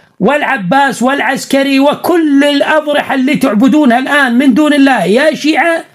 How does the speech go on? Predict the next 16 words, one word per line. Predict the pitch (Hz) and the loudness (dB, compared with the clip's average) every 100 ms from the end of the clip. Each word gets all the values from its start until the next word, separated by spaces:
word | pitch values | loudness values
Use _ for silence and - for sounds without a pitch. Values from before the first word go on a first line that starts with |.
| _ _ _ _ _ | _ _ _ _ _
مزيفة. | 202 247 185 214 180 147 131 110 - - - - | 0 2 2 0 0 -2 -4 -8 -14 -20 -10 -2
ريح | 226 269 285 269 | 0 0 0 0
لي | 285 | 2
راسك | 294 302 294 320 320 - - - | 2 0 -2 -4 -6 -20 -16 -6
وروح | 240 302 262 | -2 0 0
اسأل | 302 330 285 | -2 -2 -2
المعمم، | 277 254 220 240 226 165 | 0 0 0 -2 -2 -2
هل | 220 311 | -2 -2
هي | 233 302 269 | 0 0 0
صحيح | - 277 254 262 | -2 -2 -2 0
مدي-، | 247 285 226 277 269 | 0 2 0 0 2
مزيفة؟ | 247 208 277 285 226 277 285 - - - - | 2 2 0 -2 0 0 -2 -6 -16 -16 -4
هل | 147 269 302 254 | -2 -2 0 0
نمتلك | 302 277 - 269 240 196 | 2 0 -2 -2 -2 -4
أدلة | - 247 185 262 285 254 208 120 - - _ _ _ _ _ _ _ | -2 -2 0 0 2 2 2 -2 -14 -20 _ _ _ _ _ _ _
على | 156 233 269 214 127 | -6 -4 -2 -4 -6